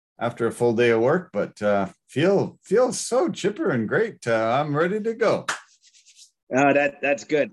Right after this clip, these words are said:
Speaker 2: I'm glad one of us feels like that. That, that's fantastic. That's great.
Speaker 1: <laughs>
Speaker 2: Great.
Speaker 1: Uh, how, how was it today? Was it, uh, very strenuous or not bad?
Speaker 2: Ah, it wasn't that bad. It wasn't that bad at all. A-, apart from the morning was a li-, little bit wet,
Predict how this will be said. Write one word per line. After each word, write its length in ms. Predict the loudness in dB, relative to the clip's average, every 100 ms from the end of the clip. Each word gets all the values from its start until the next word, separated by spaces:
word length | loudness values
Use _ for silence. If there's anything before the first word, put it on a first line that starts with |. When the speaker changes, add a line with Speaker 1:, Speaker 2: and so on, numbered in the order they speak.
| -6
Speaker 2:
I'm 100 | -4
glad 220 | -2 -2
one 140 | -4
of 100 | -4
us 200 | -6 -10 -6
feels 240 | -4 -2
like 160 | -6 -6
that. 220 | -10 -12 _ -10
That, 120 | -10
that's 220 | -8 -8 -4
fantastic. 520 | -2 -2 -4 -6 -12 _ -10
That's 120 | -4
great. 220 | -2 -2 -6 _ -20
Speaker 1:
<laughs> 680 | -20 _ _ _ _ _ 2
Speaker 2:
Great. 280 | 4 4
Speaker 1:
Uh, 280 | 0 -8 -14 2 4
how, 340 | 4 0 -2 -6
how 220 | 0 2
was 160 | 4 2
it 140 | 0
today? 260 | 0 0 2
Was 200 | 0 -2
it, 220 | -8 -6
uh, 500 | -2 0 2 0 -2
very 300 | -4 -4 -4
strenuous 640 | -4 -2 0 0 0 -2 -2
or 120 | -2
not 260 | -2 -4
bad? 240 | -6 -8 -8 _ _ _ _ -20 -20 -6 0
Speaker 2:
Ah, 240 | 4 4
it 40 |
wasn't 220 | 4 2 -2
that 160 | -4
bad. 160 | -12 -20
It 340 | _ _ 0
wasn't 260 | 0 2 -2
that 100 | 0
bad 220 | -2 0
at 80 | 0
all. 180 | 0 2
A-, 300 | 2 4 0
apart 340 | 4 4 4 0
from 400 | 0 0 -2 -6 -2
the 80 |
morning 480 | 0 2 2 2 0
was 400 | -4 -6 -8 -12 -6
a 80 | -2
li-, 320 | 2 2 2
little 280 | -2 -2 -4
bit 100 | -8 -6
wet, 260 | -4 -4